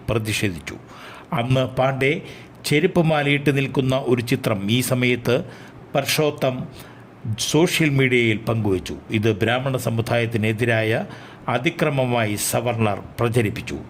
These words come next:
തുടർന്ന് ബ്രാഹ്മണർ ഒത്തുകൂടി പുരുഷോത്തമനോട് പ്രായശ്ചിത്തം ചെയ്യാൻ ആവശ്യപ്പെട്ടു. അങ്ങനെയാണ് പർഷോത്തം ആചാരപ്രകാരം അന്ന പാണ്ഡെയുടെ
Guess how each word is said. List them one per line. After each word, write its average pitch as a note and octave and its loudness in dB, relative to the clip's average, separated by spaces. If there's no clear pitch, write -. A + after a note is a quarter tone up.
തുടർന്ന് A#2+ 2
ബ്രാഹ്മണർ C#3+ 0
ഒത്തുകൂടി A#2+ 4
പുരുഷോത്തമനോട് A#2+ 2
പ്രായശ്ചിത്തം B2+ -2
ചെയ്യാൻ G#2+ 0
ആവശ്യപ്പെട്ടു. A2 -2
അങ്ങനെയാണ് A#2+ 0
പർഷോത്തം C3+ 0
ആചാരപ്രകാരം A2+ 0
അന്ന B2 2
പാണ്ഡെയുടെ A2+ 2